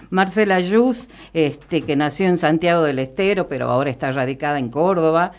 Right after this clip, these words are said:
que tiene este libro precioso que se llama Mujeres Atragantadas,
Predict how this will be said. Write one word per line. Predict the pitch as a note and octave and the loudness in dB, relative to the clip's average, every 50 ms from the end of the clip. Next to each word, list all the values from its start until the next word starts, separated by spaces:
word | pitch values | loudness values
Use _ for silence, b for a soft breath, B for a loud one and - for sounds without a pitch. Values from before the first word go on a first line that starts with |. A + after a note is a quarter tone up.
| b b b b | b b b b
que | - D#3 | -8 -6
tiene | - E3+ G3 G3+ G3+ | -4 -2 0 0 -2
este | F3+ F#3+ E3 C#3+ | 0 -2 -2 0
libro | D3+ F#3 G3 F#3+ E3+ - | 0 0 0 -2 -2 -4
precioso | D3+ C#3 C3+ - - G#3 F#3+ - F3 | -6 -8 -6 -6 -6 -6 -6 -8 -10
que | D#3+ B2+ B2 | -10 -10 -12
se | - C#3+ | -12 -10
llama | B2+ C#3+ D#3 D#3+ D3+ C3+ | -8 -6 -4 -4 -4 -4
Mujeres | C3+ C3 C3 - D#3 D#3 D#3 C#3 | -4 -6 -6 -6 -6 -4 -4 -6
Atragantadas, | C3+ C3 - C#3 C3+ C#3 C#3 D3 D#3 D#3+ D#3+ G#3 G3 F#3 F3 E3 D#3+ E3+ - - - | -8 -8 -6 -6 -6 -4 -4 -4 -4 -2 0 0 0 2 0 0 -2 -4 -6 -10 -18